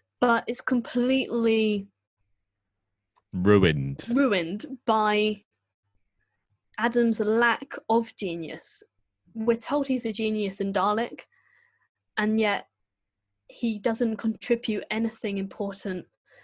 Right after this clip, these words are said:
Speaker 1: to saving the world in that episode. And similarly here, he is the problem. And I know you could say that's because of the power he wants to acquire, but as you said, that the entire sequence with the nurse emphasizes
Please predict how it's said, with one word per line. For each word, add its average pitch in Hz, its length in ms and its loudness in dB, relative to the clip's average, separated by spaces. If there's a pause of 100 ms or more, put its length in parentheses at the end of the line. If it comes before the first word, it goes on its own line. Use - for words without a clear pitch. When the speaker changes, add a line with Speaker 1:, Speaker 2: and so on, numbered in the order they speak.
(280)
Speaker 1:
to 196 300 -4
saving 202 420 -2
the 190 80 0
world 190 280 0
in 208 100 -6
that 208 160 -6
episode. 214 540 -4 (540)
And 208 160 -8
similarly 214 480 -2
here, 196 340 -4
he 240 320 0
is 220 160 0
the 202 100 -8
problem. - 440 -2 (540)
And 220 120 -2
I 240 60 4
know 247 100 4
you 226 180 0
could 202 160 -10
say 214 100 -2
that's 175 140 -4
because 233 320 -4
of 190 140 -6
the 190 80 -8
power 220 260 -2
he 190 140 -4
wants 165 320 -6
to - 140 -10
acquire, - 260 -8 (240)
but - 120 -12
as 233 200 0
you 233 80 -2
said, 185 340 -4 (280)
that 214 200 -6 (200)
the 254 120 0
entire 254 340 0
sequence 240 500 -4
with 196 100 -8
the 196 80 -4
nurse 180 640 -4 (680)
emphasizes 202 920 -4